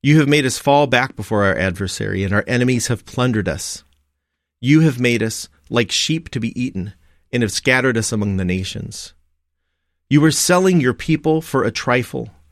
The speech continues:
and are making no profit on the sale of them. You have made us the scorn of our neighbors, a mockery and derision to those around us. You have made us a byword among the nations, a laughingstock among the peoples.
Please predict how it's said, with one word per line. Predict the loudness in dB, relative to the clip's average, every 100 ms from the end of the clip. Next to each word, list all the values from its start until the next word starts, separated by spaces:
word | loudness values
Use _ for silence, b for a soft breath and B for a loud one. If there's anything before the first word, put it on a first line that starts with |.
| _ -4
and | 0
are | 2
making | 2 2 2
no | 2
profit | 2 2 2 2
on | 0 0
the | 0
sale | 0 0 0
of | -4
them. | -6 -10 -16 _ _ _ _ _ _ _ _
You | 4
have | 4 4
made | 2 4
us | 0
the | -2 -6
scorn | -4 0 2 2
of | 2
our | 2
neighbors, | 2 0 -2 -6 -10 -18 _ _ _ _ -2
a |
mockery | 2 4 2 0 -4 -6 -10 -6
and | -4
derision | -2 2 2 2 0 -4
to | -4 -2
those | 2 2 0
around | -2 0 0 -2
us. | -6 -8 -12 -18 -20 _ _ _ _ _ 0
You | 4 6
have | 4 2
made | 2 2
us | 0 -4
a |
byword | 0 2 2 2 0 0
among | -2 -2 -2
the |
nations, | -2 -4 -6 -10 -10 -14 -20 _ _ _ -2
a |
laughingstock | 0 2 0 -4 -6 -4 -4 -4 -4
among | -2 -4
the | -4
peoples. | -8 -8 -10 -10 -14